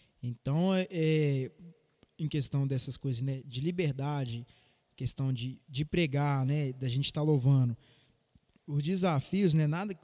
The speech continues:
tudo que a gente passou hoje não é nada comparado ao que o pessoal, as pessoas antes passou na época, né? Então a gente tem que mais é agradecer mesmo, cara, pra gente ter essa oportunidade que a gente tá tendo aqui, igual isso aqui mesmo que a gente tá fazendo.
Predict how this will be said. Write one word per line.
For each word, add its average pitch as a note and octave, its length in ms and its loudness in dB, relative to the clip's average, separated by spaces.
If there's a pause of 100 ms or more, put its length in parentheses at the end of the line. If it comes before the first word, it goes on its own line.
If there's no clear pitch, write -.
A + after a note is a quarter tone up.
(180)
tudo G3+ 140 -4
que A#3+ 100 0
a A3 40 8
gente G#3 180 6
passou F#3+ 360 0
hoje F3+ 100 2
não F#3 80 0
é F3+ 40 0
nada G3+ 240 -4
comparado E3+ 500 -2
ao E3 80 0
que - 80 -16
o - 40 -20
pessoal, D3+ 440 -6 (680)
as - 200 -12
pessoas C#3 480 -4
antes E3 260 0
passou D#3 380 -6
na D#3+ 120 -2
época, B2+ 360 -10
né? C3 180 -4 (140)
Então C3+ 320 -2
a E3 60 6
gente D#3 220 2
tem F3+ 120 2
que F3+ 100 -4
mais F3+ 240 0
é G3 260 -4 (560)
agradecer E3 680 -2
mesmo, D#3+ 320 2
cara, D3 260 -8 (360)
pra C#3 100 -2
gente C#3 180 0
ter D#3 120 -2
essa D3+ 200 -2
oportunidade C3+ 680 -2
que C3 60 -4
a A#2+ 40 0
gente A#2 120 -4
tá C3+ 140 -4
tendo B2+ 200 -4
aqui, B2+ 160 -6
igual B2 200 -4
isso B2 140 -8
aqui E3 180 -6
mesmo C#3+ 300 -4
que - 60 -6
a C3 40 -2
gente B2 140 -4
tá C3+ 80 -4
fazendo. A#2 480 -4